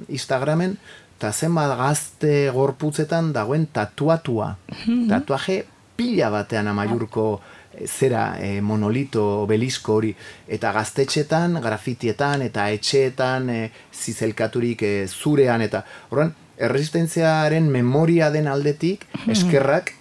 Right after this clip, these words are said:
Speaker 2: Mhm.
Speaker 1: joan den mendeko horiek, asmatu baitzuten, eta hortan, hortan da, eta Amaiur gero izan da,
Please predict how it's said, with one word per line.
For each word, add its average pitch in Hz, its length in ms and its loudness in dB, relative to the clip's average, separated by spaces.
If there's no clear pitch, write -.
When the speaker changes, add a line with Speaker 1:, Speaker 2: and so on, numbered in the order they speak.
Speaker 2:
Mhm. 95 240 -2
Speaker 1:
joan 101 120 0
den 110 380 -2
mendeko 107 580 0
horiek, 135 280 2
asmatu 135 500 0
baitzuten, 160 560 0
eta 151 380 0
hortan, 135 420 -2
hortan 123 340 -4
da, 127 140 -2
eta 117 200 -4
Amaiur 113 500 0
gero 120 160 0
izan 139 260 -4
da, 160 200 0